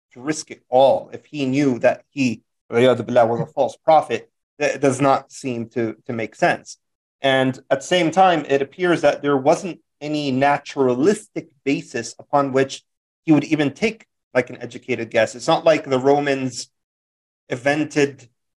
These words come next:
you know, cannons and it w-, and everyone's saying, "Okay, they invented this nice new weaponry right now. They're definitely gonna make a comeback." There was no naturalistic basis upon which,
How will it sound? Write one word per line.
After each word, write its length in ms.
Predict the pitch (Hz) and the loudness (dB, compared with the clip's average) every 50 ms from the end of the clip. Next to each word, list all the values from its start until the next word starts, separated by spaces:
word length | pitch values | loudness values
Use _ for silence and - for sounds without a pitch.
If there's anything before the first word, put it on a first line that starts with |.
| _ _ | _ _
you 100 | 135 139 | -4 -2
know, 240 | 127 120 113 110 - _ _ - | 0 0 -2 -4 -6 _ _ -8
cannons 760 | - 180 175 175 165 151 135 123 123 123 123 127 127 - _ _ _ _ - | -2 0 2 2 2 2 0 -2 -4 -6 -8 -10 -10 -12 _ _ _ _ 0
and 500 | 147 139 139 135 135 135 131 135 131 135 | 2 4 4 4 2 2 0 -2 -4 -8
it 120 | 135 - | -6 -2
w-, 280 | 143 143 143 139 143 143 | 0 2 2 2 2 2
and 160 | 151 147 151 | 0 0 0
everyone's 300 | 151 151 156 151 147 139 | 0 0 2 2 0 0
saying, 220 | - 156 139 131 135 - | 0 -2 -2 -2 -2 -4
"Okay, 320 | 147 - 147 117 101 - - | -2 0 0 0 -2 -4 -4
they 100 | - 135 | -4 -4
invented 320 | 131 131 139 135 139 139 | 0 0 0 0 -2 -4
this 220 | 120 123 - - 131 | -6 -8 -8 -8 -4
nice 520 | 123 123 120 117 113 107 - - - - _ _ - | -2 -2 -2 -2 -4 -6 -12 -16 -16 -18 _ _ -12
new 180 | 147 147 135 117 | -6 -4 -4 -2
weaponry 420 | 117 151 180 - 196 156 151 147 | 0 0 0 2 0 0 2 2
right 160 | 143 143 139 | 2 2 2
now. 160 | 147 151 151 143 | 4 2 2 4
They're 120 | 147 143 | 2 2
definitely 260 | 139 139 151 - 160 135 | 2 0 0 -2 -2 -6
gonna 140 | 135 135 | -6 -8
make 160 | 131 127 120 127 | -10 -10 -12 -12
a 40 | |
comeback." 460 | 123 - 165 165 151 131 120 113 - - | -6 -2 -2 0 2 2 0 0 0 0
There 80 | 139 | 0
was 140 | 139 135 131 | 0 0 2
no 180 | 151 160 170 170 | 0 2 2 2
naturalistic 640 | 151 151 151 151 - 160 147 147 - - 113 _ | 2 2 2 0 -2 -6 -8 -8 -8 -14 -10 _
basis 260 | - 135 131 - - - | -2 -2 -2 -2 -8 -20
upon 320 | 123 - 139 123 113 113 | -8 -4 -2 -2 0 0
which, 340 | 123 135 123 120 - - | 0 0 0 -2 -6 -14